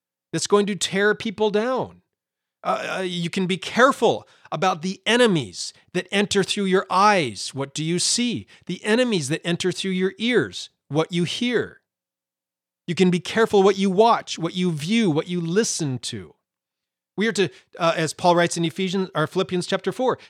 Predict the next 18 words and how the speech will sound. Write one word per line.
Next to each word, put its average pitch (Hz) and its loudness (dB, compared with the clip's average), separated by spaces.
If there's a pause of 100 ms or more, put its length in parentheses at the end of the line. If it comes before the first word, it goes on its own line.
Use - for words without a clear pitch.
take - 2
our 214 6
thoughts - 0 (120)
captive 127 -4
so 185 0
that 190 4
we're 190 6
thinking 208 0
only 220 4
on 170 2
what 175 2
is 156 -2
noble, 165 2
pure, 208 0
lovely, 156 0 (500)
admirable, 190 2
excellent, 147 -4
praiseworthy. 143 -4